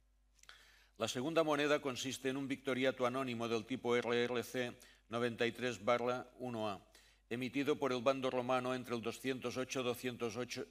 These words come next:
doscientos once, doscientos ocho antes de Cristo. Este tipo de piezas, producidas en masa por las cecas itálicas, son frecuentes en el sur de Italia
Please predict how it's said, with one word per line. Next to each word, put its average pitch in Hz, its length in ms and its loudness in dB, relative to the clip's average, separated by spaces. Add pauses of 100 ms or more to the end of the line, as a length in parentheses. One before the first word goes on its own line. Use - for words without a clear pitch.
(100)
doscientos 120 520 -4
once, 131 220 -4
doscientos 120 500 -2
ocho 123 200 -4
antes 113 240 -2
de 101 100 -4
Cristo. 95 420 -10 (680)
Este 160 240 0
tipo 135 240 2
de 117 120 0
piezas, 127 500 0 (100)
producidas 117 560 -2
en 131 100 -2
masa 131 320 -2
por 107 160 -2
las 107 160 0
cecas 127 340 -2
itálicas, 110 640 -2 (460)
son 143 200 -2
frecuentes 127 520 0
en 117 80 -2
el 113 100 -4
sur 139 220 -2
de 117 100 2
Italia 120 480 2